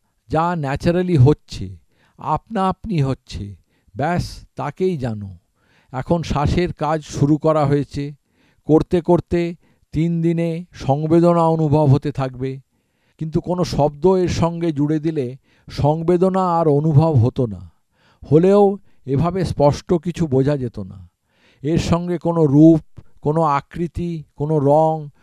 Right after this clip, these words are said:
কোনো আলো জুড়ে দিলে এই সংবেদনা অনুভব হয় না। সামনের পথ বন্ধ হয়ে যায়। এখন এই সংবেদনা অনুভব হলো, এটাই কোনো বুদ্ধের বোধি। প্রজ্ঞার ক্ষেত্রে পদার্পণ করলে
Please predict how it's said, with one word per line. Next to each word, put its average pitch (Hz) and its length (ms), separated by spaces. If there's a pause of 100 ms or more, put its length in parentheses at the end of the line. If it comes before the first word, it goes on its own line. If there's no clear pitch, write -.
(140)
কোনো 156 200
আলো 151 460
জুড়ে 160 280
দিলে 156 400 (260)
এই 143 160
সংবেদনা 156 760
অনুভব 139 480
হয় 123 280
না। 98 300 (480)
সামনের 165 520 (120)
পথ 151 420
বন্ধ 147 340
হয়ে 120 260
যায়। 98 280 (680)
এখন 175 300
এই 180 100
সংবেদনা 175 680
অনুভব 170 460
হলো, 151 380 (640)
এটাই 180 420
কোনো 170 260
বুদ্ধের 143 520
বোধি। 104 440 (1120)
প্রজ্ঞার 160 580
ক্ষেত্রে 175 560
পদার্পণ 156 640
করলে 147 560